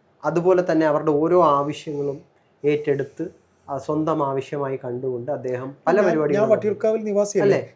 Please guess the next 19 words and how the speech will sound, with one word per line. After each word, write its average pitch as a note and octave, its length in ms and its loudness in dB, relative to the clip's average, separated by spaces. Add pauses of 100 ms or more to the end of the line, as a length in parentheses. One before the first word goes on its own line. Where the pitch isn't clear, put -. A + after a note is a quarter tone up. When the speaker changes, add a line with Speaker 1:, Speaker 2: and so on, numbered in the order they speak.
Speaker 2:
ഞാൻ G#3 120 -2
കണ്ടിട്ടുണ്ട്, F#3 380 -2
Speaker 1:
അപ്പൊ F3+ 360 0
ഈ, F3+ 40 8
Speaker 2:
തീർച്ചയായിട്ടും. D#3+ 420 0
Speaker 1:
ഇതാണ്, F#3+ 480 0 (260)
Speaker 2:
ആ - 20 -4
മണ്ഡലത്തിലെ G3 460 2
നിവാസിയാണ് G3+ 340 2
Speaker 1:
ഇതാണ് E3+ 120 2
Speaker 2:
ഞാൻ. - 100 0
Speaker 1:
പൊതുജനങ്ങൾക്ക് D3+ 800 -4
അദ്ദേഹത്തെ C3+ 480 -4
പറ്റിയുള്ള A#2+ 580 -6 (320)
ധാരണ. A#2 520 -8 (580)
ആ F#3 340 2
ധാരണ D3+ 300 -2
എന്ന് D#3+ 120 -2
പറയുന്നത് D3 460 -4